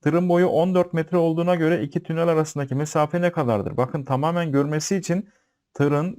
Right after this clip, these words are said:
tünelden tamamen çıkması gerekiyor bu şekilde. Ve tamamen girene kadar geçen sürede arkadaşlar üç saniyeymiş. O zaman ben tırın bu üç saniyede ne kadar yol aldığını bir bulayım.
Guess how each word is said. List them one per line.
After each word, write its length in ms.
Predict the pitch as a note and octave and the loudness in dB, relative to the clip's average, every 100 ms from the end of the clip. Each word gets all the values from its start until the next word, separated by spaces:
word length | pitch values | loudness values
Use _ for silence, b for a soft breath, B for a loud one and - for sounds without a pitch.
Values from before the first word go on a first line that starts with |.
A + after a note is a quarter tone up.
| - | -8
tünelden 540 | C#3 C#3 C#3+ C#3+ F3 | -2 0 2 0 -2
tamamen 420 | D#3+ C#3 D3+ D#3 | -2 -2 0 -2
çıkması 480 | F#3 D3 C3 C3 - | -4 -6 -4 -4 0
gerekiyor 440 | D3+ B2 G2+ G#2+ G2+ | 0 2 0 -2 -2
bu 120 | A#2 | -2
şekilde. 540 | B2+ B2 A2+ G2+ D#3 G#3 b b _ | -2 -2 -2 2 2 0 b b _
Ve 320 | A#2+ D3 F#3 | 4 4 4
tamamen 520 | - C#3+ E3 D3+ F3 D3 | 0 -2 0 0 -2 0
girene 300 | C#3+ E3 E3+ | 2 2 0
kadar 280 | D#3 B2 | 0 0
geçen 420 | A2 C3 D3+ D3+ C#3 | 0 0 0 -2 -2
sürede 420 | - D#3 C3 G#2+ | -2 -2 0 0
arkadaşlar 760 | C#3 C3+ C#3 C3 - D3+ F#3+ G3 b b b _ E3+ | 0 0 -2 -2 0 4 4 2 b b b _ -4
üç 160 | E3+ | -2
saniyeymiş. 600 | - C3 A2 G2 F2 - - | -2 0 0 0 -2 -6 -4
O 120 | F3 | -2
zaman 340 | F#3 C#3 A#2 | 0 -2 2
ben 200 | E3 D#3+ | 2 2
tırın 360 | F3+ F3+ F3+ D#3+ | 0 0 2 0
bu 140 | D#3 | -2
üç 120 | G3 | -4
saniyede 460 | - D#3+ B2 A#2+ F3 | -4 -2 0 0 0
ne 100 | F#3+ | -2
kadar 260 | F#3 C#3 B2 | 0 0 0
yol 180 | E3+ | 2
aldığını 380 | E3 B2 C#3 F#3 | 2 0 0 -2
bir 120 | F3+ | 0
bulayım. 340 | E3+ D3 G#2 | 4 4 4